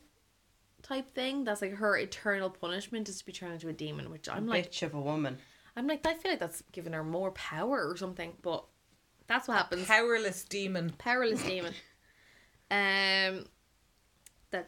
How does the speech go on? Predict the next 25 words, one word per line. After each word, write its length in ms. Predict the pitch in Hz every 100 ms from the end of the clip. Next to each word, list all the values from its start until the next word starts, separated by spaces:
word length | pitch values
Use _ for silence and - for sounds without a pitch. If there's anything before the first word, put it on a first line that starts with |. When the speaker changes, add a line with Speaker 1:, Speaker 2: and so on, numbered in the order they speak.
| - _ _ -
Speaker 1:
uh, 40 | 90 - - - - - - _ -
then, 320 | 233 247 247
yeah, 160 | 220 160
so 140 | -
she, 160 | 180 233
yeah, 140 | 208 -
the 120 | 147
demon 320 | 196 269 285 285
of 160 | 226 -
air. 420 | 220 214 175 - - _ _ _ _ -
Um, 640 | 180 170 160 151 151 - _ _ _ _ - _ _ _ _ _ _ _ _ -
and 120 | 180
she 100 | 185
flew 180 | 165 175
off 200 | 170 -
and 80 | 170
remained 280 | 165 165 170
that 120 | -
way 140 | 160
for 140 | 165 -
the 80 | -
rest 260 | 180 -
of 60 | 180
her 60 |
life. 140 | 180